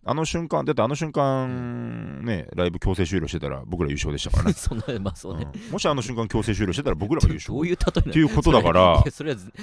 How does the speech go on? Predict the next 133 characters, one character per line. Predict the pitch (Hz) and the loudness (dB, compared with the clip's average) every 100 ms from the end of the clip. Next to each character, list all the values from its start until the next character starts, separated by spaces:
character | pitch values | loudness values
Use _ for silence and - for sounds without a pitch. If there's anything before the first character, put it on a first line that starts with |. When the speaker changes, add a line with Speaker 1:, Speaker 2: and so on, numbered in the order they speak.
| - | -10
Speaker 2:
大 | - 131 | -4 -2
体 | 139 | 0
そ | - - | 4 2
う | |
よ。 | 92 - | 2 -8
Speaker 1:
こ | 113 | -6
れ | 120 | -4
は | |
す | 127 104 | -4 -2
ご | 107 | 0
い | 90 | 2
よ。 | |
Speaker 2:
途 | - | 0
中 | 175 151 | 0 2
で | |
終 | 151 | 4
わ | 139 | 4
っ | |
た | - 120 | 2 -2
ら、 | |
も | 90 | -4
う | |
そ | - - | -8 -6
こ | 127 | -2
ま | 127 | 0
で | |
し | 110 | -2
か | 85 | -8
や | - | -4
っ | |
て | |
な | 135 | 2
い | |
か | 120 | 2
ら。 | |
Speaker 1:
か | |
な | 90 | 2
り | |
す | - 90 | 0 -2
ご | 87 | -2
い | |
よ、 | 69 | -2
こ | - | -6
れ | 71 | -8
は。 | 73 - | -8 -6
Speaker 2:
<laughs> | 277 262 240 202 | -6 -4 -4 -2
い | - - | 0 0
や、 | |
そ | - 180 127 | 0 0 -2
う | |
ね。 | 117 131 131 127 185 | -2 -4 -8 -12 -8
だ | |
か | - | 0
ら、 | 214 | 2
ま | 185 | 2
あ、 | |
今 | - 240 247 | 2 0 4
後、 | 247 254 131 | 6 6 6
ま | 139 135 | 0 0
あ、 | 127 | 0
あ | |
の | 139 | -2
ネ | 139 - | -4 -2
タ、 | 135 131 131 127 - | 0 2 2 0 -2
Speaker 1:
う | |
ん。 | 104 78 - | -6 -8 -4
Speaker 2:
や | 113 | -4
っ | - | -4
た | 120 | -6
ネ | 120 | -4
タ | 131 | -4
を | 120 | -2
ね、 | 143 175 - | -4 -4 -8
も | - 117 | -10 -8
し | - | -8
か | 120 | -10
し | |
た | 95 | -8
ら | 87 | -10
ど | 65 90 | -12 -14
っ | |
か | - 90 | -10 -10
で | 85 82 82 | -8 -8 -8
皆 | 95 | -10
さ | 95 | -10
ん | 82 | -12
を | 80 | -10
見-、 | 87 92 _ | -12 -12 _
見 | 123 | -8
る | 113 | -6
こ | - | -8
と | 82 | -6
が | |
あ | 101 | -6
る | 113 | -6
か | 85 | -10
も | |
し | 87 | -10
れ | 107 | -6
な | 120 | -6
い | 110 | -6
し、 | |
Speaker 1:
や | 76 | -6
っ | |
て | |
る | |
か | 143 | -4
も | |
し | 156 | -4
れ | |
ま | 76 | -4
せ | - | -8
ん | 73 | -12
が。 | 69 - - | -14 -14 -4
Speaker 2:
ま | 139 139 123 | 0 2 0
あ、 | |
賞 | 139 131 | -2 -2
レ | 131 | -2
ー | |
ス | - | -4
か | 117 | -6
け | 143 | -4
る | 131 | -4
か | 120 | -4
も | 104 | -6
し | - 113 | -6 -8
ん | 117 | -6
な | 113 | -6
い | |
し、 | 98 - 98 87 | -8 -10 -8 -8
Speaker 1:
う | |
ん。 | |
Speaker 2:
え | 95 | -8